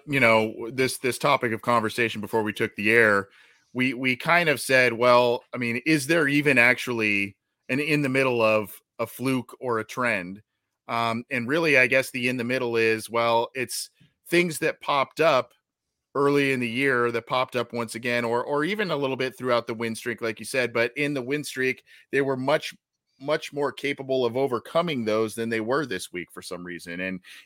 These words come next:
and again, when we talk about this defense, a lot of people are, you know, there was a lot of talk going into this week, "Oh, Lou Anarumo and how he's able to clamp down on Josh Allen and the Bills, and how he was able to clamp down on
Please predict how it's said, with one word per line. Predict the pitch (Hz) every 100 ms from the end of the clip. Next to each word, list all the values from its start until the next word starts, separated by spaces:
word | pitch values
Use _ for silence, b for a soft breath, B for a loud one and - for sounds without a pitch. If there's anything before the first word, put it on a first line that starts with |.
| B
and | 127
again, | 117 131 135
when | 123 117
we | 113
talk | - 131 147
about | 139 135 131
this | 131 -
defense, | 131 127 113 95
a | 101
lot | 98 113
of | 110
people | 120 107
are, | 110 131
you | 127
know, | 107 b b b
there | 143
was | 123
a |
lot | 120 143 151
of |
talk | 156 139 135
going | 139 131
into | 127
this | 123 -
week, | 123 190
"Oh, | 208 190
Lou | 208
Anarumo | 208 196 196 190
and | 156
how | 151 165
he's | 147
able | 165 151
to | 139 117 - b b
clamp | 214 226 -
down | 220 202
on | 185
Josh | 143 165 -
Allen | 165 160 156
and |
the | 127
Bills, | 131 120 107
and | 117
how | 135 156
he | 160
was | 156 170
able | 220 196
to | 214
clamp | - 185 175
down | - 180 175 160
on | 156 151